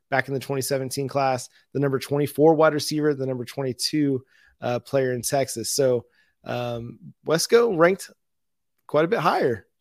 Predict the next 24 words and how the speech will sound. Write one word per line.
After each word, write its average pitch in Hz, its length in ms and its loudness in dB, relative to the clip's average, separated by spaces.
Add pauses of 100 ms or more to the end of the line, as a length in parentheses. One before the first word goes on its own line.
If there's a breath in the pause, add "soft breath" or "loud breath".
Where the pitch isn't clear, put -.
(340)
you 147 80 -4
know, 139 300 -4 (400)
both 139 240 0
on 139 120 -4
the 127 60 -4
national 151 460 0
level, 160 480 0 (580 soft breath)
at 123 180 -6 (160)
the 127 80 -6
wide 131 140 0
receiver 151 300 -4
position, 147 460 -2
and 131 260 -6
in 131 80 -4
the 120 60 -6
state 127 180 -6
of 120 80 -8
Texas. 120 360 -6
I 120 60 -6
mean, 117 300 -10 (140)
kinda 147 180 -2
all 160 160 4
right 160 240 4
there. 160 260 2